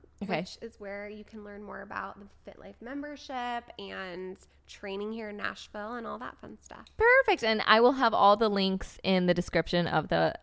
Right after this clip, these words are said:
Speaker 1: podcast episode so you guys can find it all
Speaker 2: Cool.
Speaker 1: and find her links, like, her Instagram, all of that website.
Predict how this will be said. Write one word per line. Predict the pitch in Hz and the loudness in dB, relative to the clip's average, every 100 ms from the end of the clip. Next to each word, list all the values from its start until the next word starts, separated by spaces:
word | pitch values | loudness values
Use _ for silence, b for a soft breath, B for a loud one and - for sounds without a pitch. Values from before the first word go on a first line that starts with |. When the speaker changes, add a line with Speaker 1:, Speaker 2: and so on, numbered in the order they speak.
| _ _ | _ _
Speaker 1:
podcast | - 208 208 214 | 0 2 2 0
episode | 185 196 185 180 | -2 2 4 4
so | 185 | 2
you | 165 | -2
guys | 156 160 | -2 -2
can | 190 | -2
find | 202 247 247 | 2 2 4
it | |
all | 240 233 233 233 B B | 6 8 8 4 B B
Speaker 2:
Cool. | 240 226 | -14 -6
Speaker 1:
and | 185 185 | -4 -2
find | 175 | -2
her | 180 | -2
links, | 185 214 226 - - | -2 0 -2 -4 -4
like, | 196 180 | -2 -2
her | - 180 | 0 0
Instagram, | 190 190 - 185 185 | 0 -4 -2 -2 -2
all | - 175 | 0 0
of | 170 | 0
that | 170 160 - _ - | 0 -2 -4 _ -4
website. | 170 - 160 160 | -2 0 0 -2